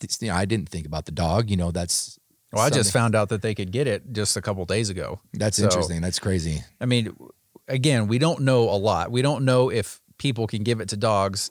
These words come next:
Speaker 2: and then give it back to another, to a different person. We don't know. But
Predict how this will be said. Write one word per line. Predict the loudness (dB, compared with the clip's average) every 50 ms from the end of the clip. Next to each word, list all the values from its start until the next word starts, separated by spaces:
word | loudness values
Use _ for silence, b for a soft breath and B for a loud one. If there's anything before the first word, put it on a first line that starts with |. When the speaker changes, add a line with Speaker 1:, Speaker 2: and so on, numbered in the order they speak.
| -8
Speaker 2:
and | -6 -4 -4
then | -2 -2 -2
give | -2 -2 -2 -2
it | -4 -2
back | 0 0 0 0 -2 -4
to | -6 -4 -4 -4 -4 -6 -8 -8 -8
another, | -8 -6 -6 -6 -6 -8 -14 -18 -16 -14 -10 -8
to | -6 -4
a | -4 -2
different | -2 -4 -4 -6 -10 -12 -14 -16 _
person. | -4 -2 0 0 -2 -2 -4 -8 -10 b b b b b b b b b b
We | -4 -2 0 2
don't | 2 2 2 2
know. | 2 0 0 -2 -6 -10 _ _ _ _ _ _ _ _ _ _ -2
But | 0 0 0 0 -2